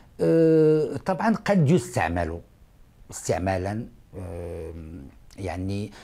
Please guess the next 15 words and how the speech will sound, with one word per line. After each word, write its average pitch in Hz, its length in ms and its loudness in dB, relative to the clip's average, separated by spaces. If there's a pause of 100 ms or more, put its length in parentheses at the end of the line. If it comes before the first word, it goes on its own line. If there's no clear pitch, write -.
(200)
آه، 87 800 -4
معينًا 101 600 2
يك-، 95 920 -6 (220)
يمس 110 460 0
مثلًا 104 720 0
بمآثر 98 640 -2
تاريخية 95 800 -4
ويشوهها 90 800 -8
إلى 87 280 -8
غير 90 300 -10
ذلك، 127 200 -8 (320)
ولكنه 113 640 -6
لن 120 160 -4
ينقرض 120 460 -6
أبدًا 98 520 -8